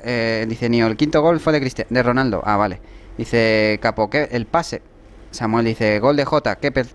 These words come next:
qué partidazo". Víctor Tito dice, "No, empata la Sampdoria, forza Milán". ¿Eres del Milán? Víctor Titos, eres del Milán. Yo también soy del Milán, del equipo italiano, me gusta.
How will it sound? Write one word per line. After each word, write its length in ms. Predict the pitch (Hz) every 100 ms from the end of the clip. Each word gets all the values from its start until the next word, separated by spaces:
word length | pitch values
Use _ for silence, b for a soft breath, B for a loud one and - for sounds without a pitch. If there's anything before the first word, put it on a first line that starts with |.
| -
qué 100 | 147
partidazo". 480 | 143 135 110 95 90 B B B B
Víctor 240 | 123 135
Tito 180 | 127 120
dice, 200 | 113 -
"No, 260 | 117 165 160
empata 360 | 120 - 156 156
la 120 | 165
Sampdoria, 380 | 135 135 127 107
forza 260 | 151 139
Milán". 300 | 131 101 90 - B B B B
¿Eres 160 | 113 113
del 120 | 117
Milán? 480 | 113 131 196 208 226 - - B B B B B -
Víctor 340 | 107 110 - -
Titos, 420 | 127 151 156 - -
eres 180 | 104 120
del 120 | 120
Milán. 320 | 101 135 113
Yo 100 | 90
también 200 | 110 117
soy 100 | 107
del 120 | 104 95
Milán, 240 | 110 120
del 80 | 107
equipo 360 | 107 113 101 - - -
italiano, 500 | 139 113 123 123 107
me 140 | 104
gusta. 380 | 107 123 - 90